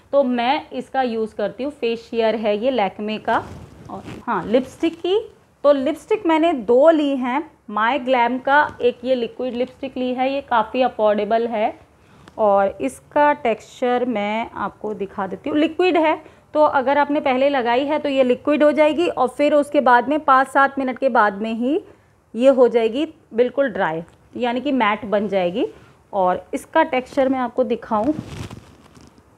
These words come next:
ये देखिए कुछ इस तरीके से है, बल्कि साइड में मैं आपको लगा दूँगी।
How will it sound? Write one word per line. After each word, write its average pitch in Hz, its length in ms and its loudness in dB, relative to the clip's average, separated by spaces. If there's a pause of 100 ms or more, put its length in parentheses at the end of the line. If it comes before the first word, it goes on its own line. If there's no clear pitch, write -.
ये 233 60 -2
देखिए 190 280 -4
कुछ 208 220 -8
इस 214 140 -8
तरीके 226 340 0
से 262 120 2
है, 285 220 4
बल्कि 254 300 -2
साइड 233 320 0
में 262 100 0
मैं 254 120 2
आपको 233 300 0
लगा 202 340 0
दूँगी। 262 260 -2